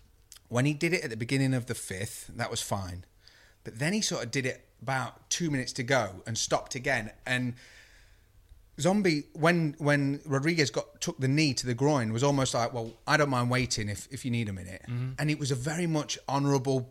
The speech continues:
Speaker 1: performance from Zombie that he was giving him all this time. So when he threw his hands up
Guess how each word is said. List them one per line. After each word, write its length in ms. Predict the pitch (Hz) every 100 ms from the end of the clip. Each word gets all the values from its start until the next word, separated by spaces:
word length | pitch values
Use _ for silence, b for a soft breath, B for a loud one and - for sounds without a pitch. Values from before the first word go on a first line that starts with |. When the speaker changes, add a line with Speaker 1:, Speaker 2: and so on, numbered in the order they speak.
| _
Speaker 1:
performance 680 | - 131 185 180 175 143 -
from 540 | - - 170 170 170 151
Zombie 380 | 143 160 143 117
that 160 | 123 131
he 120 | 147
was 140 | 135
giving 240 | - 175 156
him 80 |
all 140 | 147 139
this 100 | 131
time. 460 | - 175 127 107 - B B B
So 160 | 175
when 260 | 151 175 220
he 80 | 262
threw 180 | - 190
his 100 | -
hands 240 | 202
up 100 | 180